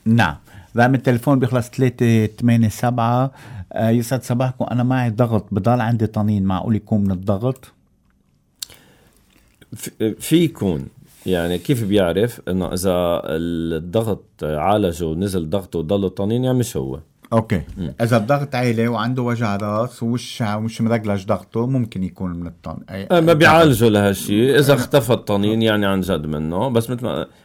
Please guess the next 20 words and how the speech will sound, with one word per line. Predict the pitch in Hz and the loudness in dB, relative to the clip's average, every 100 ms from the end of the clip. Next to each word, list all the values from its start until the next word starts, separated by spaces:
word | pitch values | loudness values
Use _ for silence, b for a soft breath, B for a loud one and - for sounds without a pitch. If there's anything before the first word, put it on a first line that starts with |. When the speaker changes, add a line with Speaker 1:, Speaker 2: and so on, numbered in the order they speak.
| - | -2
Speaker 2:
هو | 135 123 | 2 2
معظم | 131 147 123 110 | 2 2 2 0
ال-، | 101 - - | 0 -4 -6
الأحيان | 85 80 - 104 104 110 113 90 101 | -6 -6 -8 -6 -4 -2 -2 -2 -2
ما | 113 | 0
بنعرف | 117 117 104 92 | 0 0 -2 -4
شو | - | -8
هو | 90 85 | -6 -6
السبب. | - 85 65 - - _ _ _ _ _ _ _ - | -6 -6 -8 -10 -18 _ _ _ _ _ _ _ 0
Speaker 1:
أها. | 127 120 101 b b b b b _ - | 4 4 2 b b b b b _ -14
آه، | - - - 127 | -12 -12 -12 -6
م-، | 113 - 120 | -6 -6 0
ما | 123 | 2
بنعرف | 139 147 135 131 - | 4 4 4 2 -2
شو | 127 | -4
السبب، | - - 120 127 123 107 107 | -2 0 4 4 2 0 2
آه، | 101 98 98 | 4 2 0
تبع | - 104 98 | -2 0 0
الطنين. | - - 107 123 139 - - | -2 -4 0 0 -2 -8 -20
Speaker 2:
صح. | - 73 | -10 -8